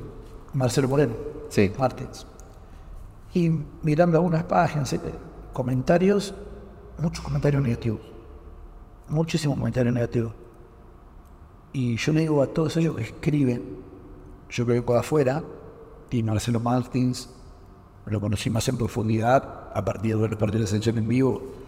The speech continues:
Speaker 1: sobre todo el pasado, estuve en La Paz. Pedazo de delantero,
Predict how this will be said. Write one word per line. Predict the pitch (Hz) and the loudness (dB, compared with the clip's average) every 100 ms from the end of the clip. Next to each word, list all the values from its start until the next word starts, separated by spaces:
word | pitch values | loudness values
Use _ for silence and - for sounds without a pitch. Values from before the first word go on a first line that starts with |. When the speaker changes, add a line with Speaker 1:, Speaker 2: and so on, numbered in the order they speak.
| - - - | -16 -16 -12
Speaker 1:
sobre | - 120 | -2 0
todo | 117 120 | 0 0
el | |
pasado, | 113 - 117 | -2 0 0
estuve | 123 | 2
en | 113 | 0
La | 107 | 2
Paz. | 139 - - - - - - - - - - - - - - - - - | 0 -2 -10 -14 -16 -16 -16 -16 -16 -16 -18 -18 -18 -18 -20 -18 -18 -6
Pedazo | - 123 160 123 | 2 4 4 2
de | 113 | 2
delantero, | 110 - - - | 0 -2 -2 -4